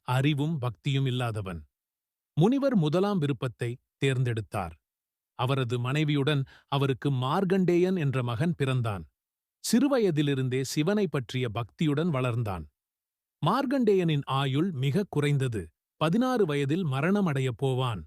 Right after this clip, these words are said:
அந்த நாள் வந்தபோது யமதர்மராஜா அவரது உயிரை எடுக்க வந்தார்.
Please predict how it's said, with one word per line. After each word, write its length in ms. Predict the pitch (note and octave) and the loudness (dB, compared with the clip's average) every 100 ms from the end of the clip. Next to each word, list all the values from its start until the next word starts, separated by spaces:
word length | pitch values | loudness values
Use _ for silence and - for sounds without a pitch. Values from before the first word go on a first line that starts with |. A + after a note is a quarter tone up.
| _ _ _ _ _ _ - | _ _ _ _ _ _ 0
அந்த 180 | A3+ A3+ | 2 2
நாள் 240 | A#3 D4+ | 2 0
வந்தபோது 580 | G#3 D#3+ D3+ C3 C#3 B2 B2 - _ - | 0 0 0 0 -2 -2 -6 -8 _ -4
யமதர்மராஜா 920 | C#3+ F#3+ A#3 A3 G3 E3 C#3+ B2+ B2+ A#2+ - | 0 2 2 2 2 0 0 -2 -2 -4 -4
அவரது 380 | C#3 C#3+ C3+ B2+ | -2 0 0 0
உயிரை 320 | D#3+ F#3+ C#3 | 0 0 0
எடுக்க 360 | A#2+ C3 D3 | -2 -2 -2
வந்தார். 420 | B2+ B2+ B2 F#2 | -2 -2 -2 -4